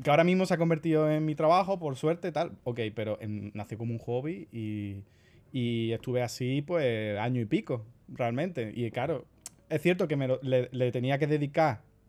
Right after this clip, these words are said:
o sea, tenía una consta-, era un hobby que tenía que tener una constancia y unas ciertas exigencias, porque es verdad que si te lo tomas rollo, bueno, cuando me apetezca, subo un vídeo. Pues obviamente eso no va, es muy raro que eso funcione.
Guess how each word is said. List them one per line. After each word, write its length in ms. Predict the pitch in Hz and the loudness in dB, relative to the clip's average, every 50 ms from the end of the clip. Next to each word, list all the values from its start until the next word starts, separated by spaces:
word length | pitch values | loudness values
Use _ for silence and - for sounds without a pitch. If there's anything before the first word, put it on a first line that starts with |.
| - _ | -12 _
o 40 | |
sea, 100 | - - | -6 -4
tenía 140 | 110 120 117 | -2 -2 0
una 160 | 127 135 139 139 | 0 0 0 0
consta-, 360 | 147 139 123 - - 139 143 | -2 -2 -4 -4 -4 0 4
era 100 | 170 175 | 4 4
un 80 | 185 180 | 4 4
hobby 280 | - 196 202 208 240 | 4 4 4 4 4
que 80 | 196 180 | 2 0
tenía 220 | 151 151 143 151 156 | 0 0 2 2 2
que 80 | 156 156 | 0 0
tener 160 | 156 151 151 | 0 0 0
una 140 | 151 147 143 | 0 0 0
constancia 760 | 147 135 - - 147 160 175 165 147 - - 147 147 143 151 - _ _ - - - - - - - - - - _ - | 0 -2 -2 0 0 0 0 0 -2 -4 -4 -4 -2 -4 -6 -10 _ _ -20 -20 -20 -20 -20 -20 -20 -20 -20 -18 _ -4
y 240 | 135 131 131 131 | -2 0 2 2
unas 420 | 131 131 131 139 139 139 139 131 - | 2 2 4 4 4 4 4 2 2
ciertas 340 | - 156 147 147 156 143 143 | 2 0 2 2 2 2 2
exigencias, 680 | 143 143 135 120 - 156 165 170 165 - - 151 139 | 0 -2 -4 0 4 6 6 6 4 2 0 -2 -2
porque 120 | 120 127 135 | 0 -2 -2
es 40 | |
verdad 160 | 143 147 156 156 | 0 0 0 -2
que 80 | 156 | -4
si 240 | 147 - 156 143 135 | -4 -2 -2 -2 -2
te 120 | 127 147 | 0 0
lo 100 | 131 123 | -2 0
tomas 260 | - 135 139 156 156 151 | 0 0 0 2 0 2
rollo, 380 | 147 151 151 147 143 143 147 143 | 2 2 2 2 2 2 2 2
bueno, 220 | 170 185 160 139 | 2 2 2 0
cuando 220 | - 143 131 131 127 | 0 0 0 0 0
me 80 | 131 | 0
apetezca, 600 | 127 120 131 123 - 160 165 - - 202 220 247 _ _ _ _ _ | 0 0 0 0 2 0 0 0 -2 -4 -6 -6 _ _ _ _ _
subo 200 | - - 151 139 | -6 -4 -4 -2
un 120 | 139 143 131 | -2 -2 -2
vídeo. 300 | 123 117 107 107 104 - _ _ - - _ - - _ _ - - - - _ _ - - _ _ _ _ _ _ _ _ | -2 -2 -2 -4 -8 -12 _ _ -20 -20 _ -20 -20 _ _ -20 -20 -20 -20 _ _ -20 -20 _ _ _ _ _ _ _ _
Pues 200 | - 131 123 123 | -4 -2 0 0
obviamente 400 | 123 131 139 135 139 139 139 156 | 2 2 2 2 2 0 0 0
eso 120 | 147 160 | 0 0
no 120 | 156 151 135 | 2 2 4
va, 160 | 127 123 117 - | 4 2 2 2
es 60 | 170 160 | 4 6
muy 200 | 160 170 175 160 | 6 8 8 8
raro 300 | 143 143 151 151 151 131 | 8 8 8 8 6 4
que 60 | 131 | 4
eso 140 | 127 131 127 | 0 -2 -4
funcione. 540 | 113 127 120 113 - 135 117 107 101 95 | -2 -2 -4 -2 -2 -4 -4 -4 -6 -8